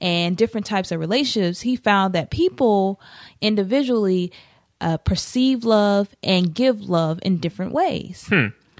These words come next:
Speaker 1: And so one of those a-, uh, five love languages is the act of service.
Speaker 2: Acts of service.
Speaker 1: Yes. And
Speaker 2: Okay.
Speaker 1: acts of service is basically the, I guess the quote, "Action speaks louder than words."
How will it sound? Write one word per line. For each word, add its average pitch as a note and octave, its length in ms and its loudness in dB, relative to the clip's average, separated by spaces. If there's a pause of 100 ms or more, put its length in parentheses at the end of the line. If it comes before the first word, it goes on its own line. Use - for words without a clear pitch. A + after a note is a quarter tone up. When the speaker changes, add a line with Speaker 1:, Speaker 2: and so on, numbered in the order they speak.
(200)
Speaker 1:
And A#3+ 200 2
so G#3 680 6 (300)
one C4+ 320 4
of F#4 80 0
those B3 300 6
a-, F3+ 200 -2 (120)
uh, E3+ 380 4 (320)
five E3+ 320 4
love E3 220 -2
languages D#3+ 640 -2
is D3+ 340 -4
the D3+ 260 -2
act E3 280 -2 (280)
of F3 140 -2
service. - 680 -2 (340)
Speaker 2:
Acts C3 240 2
of A#2 80 -6
service. - 380 -2
Speaker 1:
Yes. F#3 420 0 (100)
And G#3 180 2
Speaker 2:
Okay. - 80 -2
Speaker 1:
acts A#3 240 2
of A#3+ 60 -4
service A3 460 2
is E3+ 160 -2
basically F3+ 680 0 (400)
the, E3 460 4 (580)
I G3 80 -2
guess F#3 200 -2
the F#3 100 -6
quote, F#3 540 -4
"Action F#3 420 -6
speaks F3 480 -8
louder E3 380 -4
than D#3 140 -4
words." E3+ 500 -4